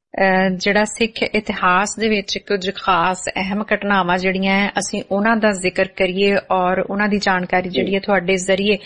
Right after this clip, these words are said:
Speaker 1: ਆਪਣੇ ਸਰੋਤਿਆਂ ਤੱਕ ਪਹੁੰਚਾਈਏ, ਜਾਂ ਫਿਰ ਸਿੱਖ ਇਤਿਹਾਸ ਦੇ ਵਿੱਚ ਜਿਹੜੇ ਖਾਸ ਨਾਇਕ ਰਹੇ ਆ, ਚਾਹੇ ਉਹਨਾਂ ਨੇ ਸਿੱਖ ਇਤਿਹਾਸ ਦੇ ਵਿੱਚ, ਅਮ,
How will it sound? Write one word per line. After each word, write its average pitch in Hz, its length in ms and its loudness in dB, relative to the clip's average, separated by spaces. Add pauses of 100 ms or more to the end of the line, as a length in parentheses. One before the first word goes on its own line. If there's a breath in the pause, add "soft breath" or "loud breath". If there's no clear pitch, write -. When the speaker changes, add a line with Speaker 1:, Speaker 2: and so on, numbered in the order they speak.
(240 loud breath)
Speaker 1:
ਆਪਣੇ 220 280 0
ਸਰੋਤਿਆਂ 202 440 0
ਤੱਕ 185 220 -2
ਪਹੁੰਚਾਈਏ, 196 520 0
ਜਾਂ 226 220 2
ਫਿਰ 220 360 0 (240 loud breath)
ਸਿੱਖ 247 260 0
ਇਤਿਹਾਸ 240 560 0
ਦੇ 240 80 2
ਵਿੱਚ 214 280 0
ਜਿਹੜੇ 220 260 0
ਖਾਸ 220 560 0
ਨਾਇਕ 208 540 2
ਰਹੇ 196 380 0
ਆ, 180 80 0 (380 loud breath)
ਚਾਹੇ 220 440 2 (100)
ਉਹਨਾਂ 214 240 0
ਨੇ 202 160 0
ਸਿੱਖ 202 340 -6
ਇਤਿਹਾਸ 196 580 0
ਦੇ 214 140 0
ਵਿੱਚ, 202 500 0 (400 loud breath)
ਅਮ, 185 420 2